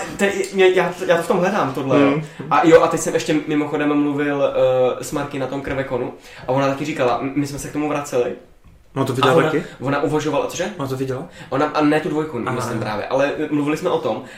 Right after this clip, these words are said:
Speaker 1: a ona říkala, že přesně viděla tu jedničku a když ten Muto tam naklade jakoby těch několik, eh, stovek vajec, jak tam
Speaker 2: Mhm.
Speaker 1: máš tu scénu, tak ono to taky vlastně nedává smysl u té první Godzilla, ale to byly, protože ono, kdyby se ti všechny vylíhly, ty potvory,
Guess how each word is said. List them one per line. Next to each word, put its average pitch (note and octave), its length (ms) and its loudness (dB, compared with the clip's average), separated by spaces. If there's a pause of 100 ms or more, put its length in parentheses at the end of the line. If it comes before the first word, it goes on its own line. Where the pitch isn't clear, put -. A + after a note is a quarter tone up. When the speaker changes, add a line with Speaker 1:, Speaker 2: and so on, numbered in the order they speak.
Speaker 1:
a C3 60 2
ona D3 180 2
říkala, D3 240 0
že C#3+ 100 -4
přesně D#3+ 280 2
viděla D3 480 0
tu G#3+ 140 -6
jedničku D#3 580 -4
a C3 40 -6
když C3+ 380 -6
ten D#3+ 200 0
Muto D3+ 500 -4
tam C#3 160 -4
naklade C3+ 380 -4
jakoby A#2+ 340 -6
těch B2+ 160 -6
několik, C#3+ 540 -6
eh, B2 300 6
stovek D3+ 400 -2
vajec, D#3 320 -2
jak D3 100 0
tam C#3 100 0
Speaker 2:
Mhm. A#2+ 100 -2
Speaker 1:
máš A2 100 -8
tu C3 100 -12
scénu, A#2+ 320 -8 (600)
tak C#3 180 -4
ono C#3+ 100 0
to C#3+ 100 -4
taky E3+ 200 -4
vlastně B2 400 -4
nedává A#2+ 400 -2
smysl B2 260 -6
u B2+ 60 -6
té B2 100 -6
první B2 300 0 (160)
Godzilla, B2+ 360 -2
ale B2 140 2
to B2+ 120 -2
byly, C3 340 0 (160)
protože A#2+ 260 0
ono, B2+ 140 0
kdyby B2 200 -2
se B2+ 120 -8
ti C3 100 -6
všechny C3+ 300 -2
vylíhly, D3 420 0
ty A#2+ 120 -2
potvory, A#2 440 -4